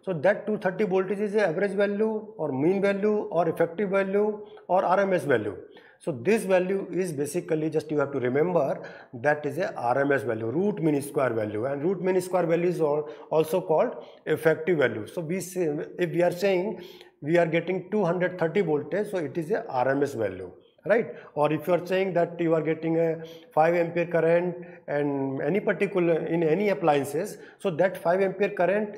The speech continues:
is not a maximum current, it is a R M S current, root mean square current.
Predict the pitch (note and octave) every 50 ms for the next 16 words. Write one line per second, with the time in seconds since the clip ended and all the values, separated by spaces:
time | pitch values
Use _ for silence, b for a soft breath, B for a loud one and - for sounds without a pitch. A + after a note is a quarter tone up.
0 | - - F3 G3+ F3+ E3 E3 E3 G3 F3+ E3 - F3 E3 E3 D#3+ - - A#3 A3
1 | G3 E3+ C#3+ A#2+ - - - - B B B B B B E3 E3+ E3+ F#3 F3+ A3
2 | A#3 - - - D3 C#3+ C#3+ D3+ E3 F3+ F#3+ F#3 F3+ - D#3+ C#3 B2+ A#2+ G#2 G#2
3 | A#2+ C3+ E3+ G3 G3+ - C#3+ D#3+ D3+ D#3 D3 D3+ - - C3 A#2+ A2+ - - A2+
4 | F#2+ F2+ F2+ F2+ F2+